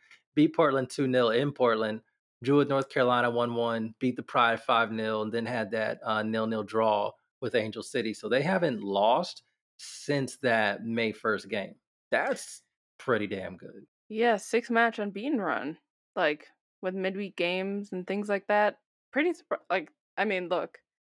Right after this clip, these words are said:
Speaker 2: we all thought Houston really turned a new leaf post twenty twenty Challenge Cup, but it didn't really come to fruition last season. So hopefully, like, ho-,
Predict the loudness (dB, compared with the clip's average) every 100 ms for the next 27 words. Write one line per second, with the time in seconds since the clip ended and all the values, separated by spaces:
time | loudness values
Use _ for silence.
0 | _ 2 4 6 6 6 4 -6 _ _
1 | -20 _ _ _ -10 -8 -2 2 2 2
2 | 0 0 2 0 -2 _ 4 4 0 -12
3 | -6 -2 0 0 -2 -2 0 0 0 2
4 | 4 4 _ _ _ 4 6 6 2 _
5 | -6 0 0 4 2 2 -4 -2 -2 0
6 | 4 4 2 0 0 0 2 4 6 4
7 | 2 -4 _ _ _ -20 -4 -4 0 0
8 | 2 0 -2 -10 _ _ _ 0 0 0
9 | 0